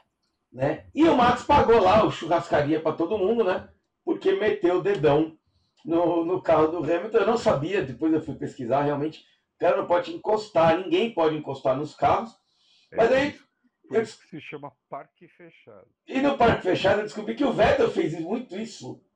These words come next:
Speaker 1: muito tempo atrás. Ele metia o dedão, metia a mão. E o Vettel não foi punido. Mas, gente, ah, por que que o Vettel não foi punido? Porque o X da questão agora é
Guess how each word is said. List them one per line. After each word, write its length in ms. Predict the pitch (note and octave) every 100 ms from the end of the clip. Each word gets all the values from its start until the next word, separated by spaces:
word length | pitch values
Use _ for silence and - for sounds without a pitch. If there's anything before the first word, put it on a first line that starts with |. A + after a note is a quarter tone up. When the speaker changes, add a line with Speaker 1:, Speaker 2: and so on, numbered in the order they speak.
| _
Speaker 1:
muito 300 | D3+ - -
tempo 240 | E3+ F3 -
atrás. 400 | - D#3 - - _ _ _ _
Ele 160 | - G3+
metia 340 | A3 - - A3+
o 20 |
dedão, 480 | A3+ D3+ E3+ F#3 D#3+
metia 360 | D#3 - F#3+
a 80 | -
mão. 520 | C#3+ D3 F#3 D#3+ A#2+ - _ _
E 120 | C#4+
o 140 | C#4+ G3+
Vettel 380 | F#3 E3+ F#3+ G3
não 100 | G3+
foi 220 | G3+ F#3+
punido. 420 | C4+ A#3+ E3 -
Mas, 240 | - A3+ A3
gente, 500 | A#3 F#3+ - - _ _ _ -
ah, 180 | G#3+ -
por 180 | E4 -
que 120 | G#3
que 100 | A3
o 40 |
Vettel 240 | F3 F3 D#3+
não 80 |
foi 160 | D3 D#3
punido? 400 | D3+ C#3 A#2+ - _ _ _ _ _
Porque 300 | - A#2 - D3
o 340 | C3+ B2+ B2
X 240 | B2 - A3
da 120 | -
questão 420 | D3+ - C3+ A#2
agora 500 | G#2+ A2 C3 C3+ B2+
é 260 | A2+ -